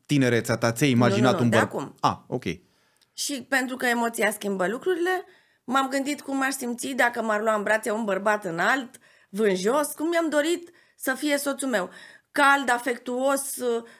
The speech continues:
Speaker 2: cu toate calitățile. I-am și scris calitățile pe foaie. Le-am proiectat, le-am imaginat. Și așa a fost.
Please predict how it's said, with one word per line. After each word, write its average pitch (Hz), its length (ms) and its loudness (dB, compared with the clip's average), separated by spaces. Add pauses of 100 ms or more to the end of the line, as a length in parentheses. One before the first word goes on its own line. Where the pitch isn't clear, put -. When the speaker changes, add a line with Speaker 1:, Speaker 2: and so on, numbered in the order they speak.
(120)
Speaker 2:
cu 403 100 -4
toate 440 280 2
calitățile. 185 760 0 (640)
I-am 247 280 2
și 311 200 0
scris 440 380 2
calitățile 190 680 0
pe 214 120 -6
foaie. 285 580 0 (580)
Le-am 240 380 2
proiectat, 285 680 2
le-am 226 460 0 (240)
imaginat. 269 840 0 (680)
Și - 140 -8
așa 262 240 -4
a 392 40 -6
fost. - 380 -8